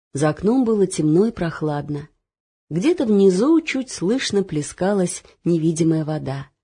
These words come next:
К Оле тихо подошла Ело и остановилась за её спиной. "А всё-таки приятно быть богатой дамой и иметь в горах красивый замок, Оля".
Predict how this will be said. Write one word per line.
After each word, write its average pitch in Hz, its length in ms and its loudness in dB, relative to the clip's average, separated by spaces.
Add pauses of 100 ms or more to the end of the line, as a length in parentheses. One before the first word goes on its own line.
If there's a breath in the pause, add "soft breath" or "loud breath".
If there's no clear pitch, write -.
(840)
К - 120 -6
Оле 262 280 0
тихо 233 360 -4
подошла 147 520 -6
Ело 156 460 -2 (560)
и 302 140 0 (100)
остановилась 185 1000 -4
за 147 160 -4
её 151 240 -2
спиной. 151 580 -6 (1040)
"А 196 60 -10
всё-таки 233 640 -10 (280 soft breath)
приятно 226 580 -4
быть 196 260 -4
богатой 202 560 -2
дамой 196 640 -6 (340)
и 190 160 -4
иметь 202 280 -2
в - 60 -16
горах 196 380 -4
красивый 196 560 -6
замок, 196 640 -8
Оля". 208 360 -10